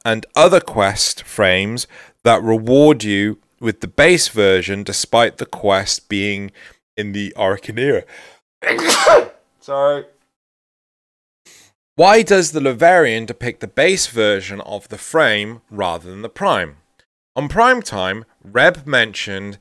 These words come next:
that the Ivara Levarian occurs when Ivara hasn't been primed yet.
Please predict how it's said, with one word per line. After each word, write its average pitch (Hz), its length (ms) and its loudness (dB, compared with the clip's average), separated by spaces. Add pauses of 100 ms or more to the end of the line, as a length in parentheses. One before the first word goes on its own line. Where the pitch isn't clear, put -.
(200)
that 104 280 -2
the 98 400 -4
Ivara 151 580 2
Levarian 117 880 2 (540)
occurs 117 680 2
when 107 220 -2
Ivara 107 720 0 (120)
hasn't 101 460 -4
been 90 280 -14
primed 151 460 -2
yet. 82 340 -8